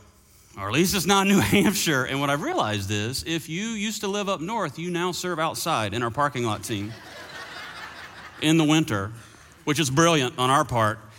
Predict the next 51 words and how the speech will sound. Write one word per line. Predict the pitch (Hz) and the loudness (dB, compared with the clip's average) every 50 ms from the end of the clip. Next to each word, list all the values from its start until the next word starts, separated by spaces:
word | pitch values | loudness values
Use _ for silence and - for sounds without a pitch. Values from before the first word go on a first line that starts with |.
| - - | -10 -6
Is | 139 135 | -2 0
that | 147 165 170 196 | 2 2 2 2
in | 196 196 | 4 4
the | 190 190 | 4 4
application? | 196 185 185 190 - 190 190 202 - - 220 196 | 2 0 -2 -2 -2 -2 -2 -2 -2 -2 -2 0
Do | 170 151 | 0 0
we | 139 147 | 0 0
ask | 160 180 - - | 0 -2 -2 -4
people | 208 202 196 208 202 | -6 -4 -4 -2 -2
where | 202 202 | -2 -2
they | 202 208 202 | -2 0 0
lived | 208 208 214 202 190 | 0 0 -2 -2 -2
ahead | 196 190 202 208 | -2 -2 -2 -4
of | 208 202 | -4 -2
time? | - 220 220 233 254 247 - - - - - - - - - - - | 0 0 0 0 0 -4 -8 -14 -20 -20 -20 -20 -20 -20 -16 -8 -4
Below | 131 135 147 147 | -2 0 0 2
the | 151 151 | 2 2
Mason-Dixon | 147 147 147 139 - 151 147 147 156 156 - - 170 165 | 2 2 0 0 -2 -2 -2 -2 -2 -4 -4 -4 -2 0
line | 170 170 170 165 | 0 0 0 0
or | 160 156 | -2 -2
above? | 151 131 117 107 101 98 95 95 - - - - _ - | -2 -2 -2 -2 0 -2 -2 -4 -6 -10 -12 -16 _ -12
All | - 107 104 98 | -8 -6 -4 -2
right. | 98 95 90 92 - | -2 -2 -4 -4 -4
Well, | 117 117 120 120 123 | -4 -2 0 0 0
you | 131 | 0
guys | 127 147 151 127 139 | -2 -2 -2 -4 -4
are | |
doing | 135 143 139 135 131 123 | -4 -4 -4 -4 -4 -2
great | 135 135 139 107 | -2 -2 -2 -2
work, | 117 120 120 117 110 - | -4 -2 -2 -2 -4 -4
and | 117 117 | -6 -6
I'm | 110 | -6
super | 101 - 123 101 120 113 | -6 -6 -8 -8 -8 -8
thankful | 107 110 107 104 98 - 104 | -6 -6 -6 -6 -6 -8 -12
for | 98 - 110 107 101 101 | -12 -8 -6 -4 -4 -4
you. | 101 104 101 104 - - - - - - - - - | -4 -4 -6 -10 -16 -20 -20 -20 -20 -20 -20 -14 -8
I | - 117 | -6 -4
do | 113 139 147 | -2 -2 -2
wanna | 143 135 127 123 | 0 0 -2 -2
say, | 113 - 147 135 127 123 123 123 | -2 -2 -2 0 0 0 0 -2
uh, | - 117 117 113 113 113 110 | -2 -4 -2 -2 -2 -2 -2
we | 117 123 - | -4 -4 -2
are | - 135 147 139 | 0 0 0 0
so | - 156 139 123 | 0 -2 -4 -2
thankful | 104 147 143 131 - 135 131 | -2 -2 -4 -4 -4 -6 -6
that | 120 120 | -4 -4
you're | 117 131 135 131 | -4 -4 -4 -4
worshiping | 127 139 139 127 - 143 117 147 135 127 120 | -2 -2 -4 -4 -4 -6 -6 -6 -4 -4 -4
with | 113 104 143 | -4 -4 -2
us. | 143 143 147 143 - - - - - - - - - - _ _ _ | -2 -2 0 0 -2 -4 -4 -6 -8 -12 -20 -20 -20 -20 _ _ _
Um, | - 113 110 110 107 110 107 104 104 104 101 101 101 101 - | -10 -6 -4 -4 -2 -2 -2 -4 -4 -4 -6 -6 -8 -8 -12